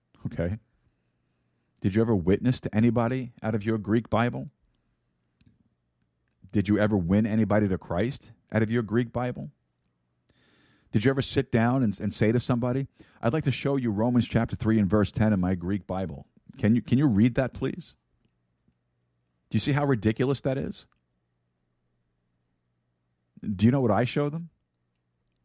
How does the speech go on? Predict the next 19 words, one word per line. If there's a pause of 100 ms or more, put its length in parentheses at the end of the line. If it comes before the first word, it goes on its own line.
(1160)
I
show
them
my
King
James
English
Bible. (2000)
And
I
say, (920)
"Read
that
verse
right
there, (360)
would
you
please?"